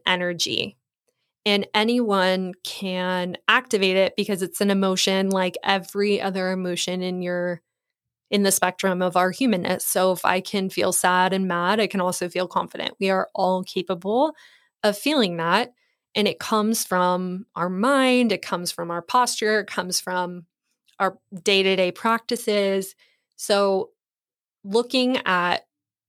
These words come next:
times where you felt most confident, number one, I want you to journal about those experiences. And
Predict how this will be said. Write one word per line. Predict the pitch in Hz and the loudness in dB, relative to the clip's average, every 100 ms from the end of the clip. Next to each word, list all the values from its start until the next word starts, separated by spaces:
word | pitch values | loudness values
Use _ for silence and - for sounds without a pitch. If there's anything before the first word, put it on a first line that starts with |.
| _ _ | _ _
times | - - 185 190 220 196 | -8 -2 0 0 -2 -2
where | |
you | 190 190 180 | -2 -2 -6
felt | - 196 190 196 - | 0 2 4 2 -2
most | 202 185 180 | -2 0 -2
confident, | - 185 175 214 233 262 269 - _ _ _ 202 | -2 -2 -2 -2 0 0 -2 -10 _ _ _ -2
number | 196 202 | 0 2
one, | 208 190 180 214 | 2 4 2 2
I | |
want | 214 202 | 0 0
you | 226 | 0
to | 240 | 0
journal | 180 185 185 190 190 | 0 -2 0 2 2
about | 180 180 175 - - - | 2 2 0 -2 -8 0
those | 180 175 180 180 - - | 2 2 -2 -4 -6 -6
experiences. | 202 - 262 262 196 190 - - - | -4 -2 2 2 2 0 -2 -4 -4
And | - 196 190 190 185 190 | -2 2 2 2 0 -4